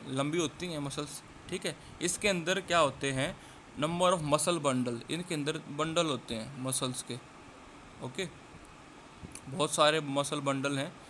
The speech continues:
जो आपको नीचे दिखाई दे रहे होंगे, ये लंबे लंबे muscle bundle हो जाएंगे particular, ठीक है,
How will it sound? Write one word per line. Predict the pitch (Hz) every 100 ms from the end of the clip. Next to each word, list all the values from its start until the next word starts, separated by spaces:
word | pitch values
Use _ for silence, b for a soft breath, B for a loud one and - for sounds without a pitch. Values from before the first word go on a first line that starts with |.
| B -
जो | 139
आपको | 147 151
नीचे | 143 147
दिखाई | 139 143 139
दे | 139 143
रहे | 135
होंगे, | 127 151
ये | 139 147
लंबे | 139 139 139
लंबे | 131 135
muscle | 131 131 135
bundle | 131 131 135
हो | 123
जाएंगे | 127 139 156 165 135
particular, | 127 135 139 175 - B B B - - - -
ठीक | 147
है, | 202